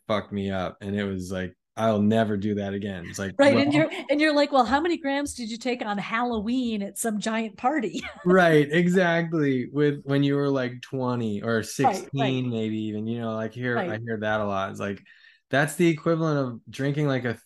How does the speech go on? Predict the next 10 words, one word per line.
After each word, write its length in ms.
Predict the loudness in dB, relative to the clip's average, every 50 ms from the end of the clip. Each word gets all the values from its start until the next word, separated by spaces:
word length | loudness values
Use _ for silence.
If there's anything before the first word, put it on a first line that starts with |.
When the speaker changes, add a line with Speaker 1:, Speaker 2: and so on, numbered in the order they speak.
| _ -2
Speaker 1:
thirty 380 | 0 0 2 2 2 2 0
case 400 | -4 -6 -6 -4 -4 -4 -4 -6
of 240 | -8 -8 -8 -8 -4
beer 560 | -2 0 2 2 2 2 2 0 0 -2 -4 -6 -6
to 100 | -6 -4
yourself 840 | -2 -2 -2 -4 -6 -4 -4 -2 0 0 0 -2 -4 -6 -12 -18 -20 _ _ _ _ _ _ _ _ 0
and 100 | 4 4
Speaker 2:
Right. 140 | 4 4
Speaker 1:
thinking 320 | 2 0 0 2 0 2 2
that 140 | 0 -2